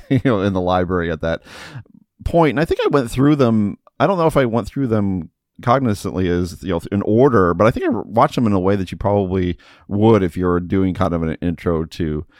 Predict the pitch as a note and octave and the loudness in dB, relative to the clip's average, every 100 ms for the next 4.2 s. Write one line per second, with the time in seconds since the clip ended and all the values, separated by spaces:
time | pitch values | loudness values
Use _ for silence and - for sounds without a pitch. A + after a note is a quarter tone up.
0 | - _ E2+ F2 D2 E2 E2+ A#2 G#2+ G#2 | -20 _ 0 0 0 -4 -4 0 0 -2
1 | G2 G#2 G2+ - F#2+ F#2 F2+ F#2+ F#2+ F#2 | -2 -2 -2 -2 -2 0 -2 -4 -4 -6
2 | F2 F#2+ F2+ E2+ F2 F2 F2 E2 E2+ - | -4 -2 -2 -2 -2 0 0 -2 -6 -2
3 | G2 F2+ - - G2 D#2+ F#2 F#2 F#2 F2 | -2 -2 -6 -8 -6 -2 -2 -2 -2 -2
4 | F2 - | -4 -8